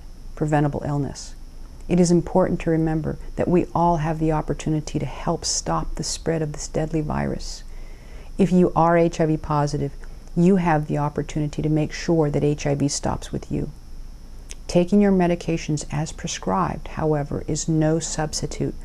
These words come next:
for safer sexual practices. Additionally, if you are H I V positive with an already resistant virus and you have unprotected sex, you may transmit that resistant strain to someone else,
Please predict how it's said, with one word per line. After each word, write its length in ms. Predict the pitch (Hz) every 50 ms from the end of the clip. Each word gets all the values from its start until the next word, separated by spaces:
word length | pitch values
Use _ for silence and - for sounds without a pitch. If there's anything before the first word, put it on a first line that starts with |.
| - - - - -
for 120 | - 151
safer 440 | 143 - - 160 147 143 - - 147
sexual 400 | - - 135 131 - - 156 143
practices. 800 | - - 131 127 143 - - - - - - 113 - - - - - - - - - - - - - - - - - -
Additionally, 640 | 170 160 - 185 - - - 170 160 151 151 147 135 - -
if 120 | 147 -
you 140 | 156 147 -
are 180 | 156 165 170
H 200 | 175 170 170 -
I 40 | 180
V 120 | 165 160 156
positive 580 | - - 156 156 160 160 170 170 175 170 -
with 140 | - 160 156
an 100 | 151 127 -
already 420 | - 143 156 160 165 165 165 165 156
resistant 560 | 151 151 147 147 156 156 - - 156 147 -
virus 600 | 143 135 139 143 147 156 165 170 - - - - - - - - - - -
and 140 | - 160 165
you 80 | 165 165
have 240 | 156 165 165 156 -
unprotected 720 | - 156 160 160 - 156 151 - - 151 147 - 143 -
sex, 540 | - - - 147 139 147 - - - - - - - - - - - -
you 140 | 170 170
may 180 | 170 170 160 160
transmit 800 | 156 - - - 170 170 175 185 180 - 170 156 143 - - 147
that 200 | 160 156 - -
resistant 560 | 175 170 160 151 151 165 160 - - 165 156
strain 440 | - - - - 175 160 160 160 151
to 60 | 143
someone 420 | - - - 156 160 160 156 -
else, 460 | - 160 147 135 135 135 - - -